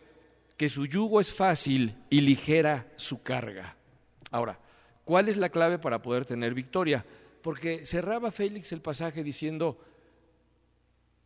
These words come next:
"¿Quién es el que ha vencido al mundo? Sino el que cree que Jesús es el Hijo de Dios". Está hablando de vencedores. ¿Cuál es la clave para poder tener victoria?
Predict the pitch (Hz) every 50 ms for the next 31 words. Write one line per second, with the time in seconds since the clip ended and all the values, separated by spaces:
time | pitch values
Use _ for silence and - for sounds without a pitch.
0 | _ _ _ _ _ _ _ - - 180 202 208 214 190 - 180 156 131 - 175
1 | 180 175 180 160 143 - 175 180 165 160 147 139 139 151 143 123 90 - _ _
2 | _ _ _ _ _ _ _ - - _ _ _ _ _ _ _ _ _ - -
3 | 160 147 139 131 127 - - 123 - - 127 127 127 - 120 127 120 - - 131
4 | 120 - - - - _ _ _ - 120 113 - 117 110 107 - - 113 113 123
5 | 156 170 143 - - _ _ _ _ - - - 151 151 156 160 156 165 165 156
6 | 147 143 147 139 - 147 147 147 151 143 120 110 - - - - - - - -
7 | _ _ _ - 139 147 147 151 165 180 160 165 180 175 170 - 175 175 170 165
8 | 156 170 170 - 156 131 127 107 135 139 139 123 - 139 139 139 139 135 131 127
9 | - - 170 175 151 151 143 110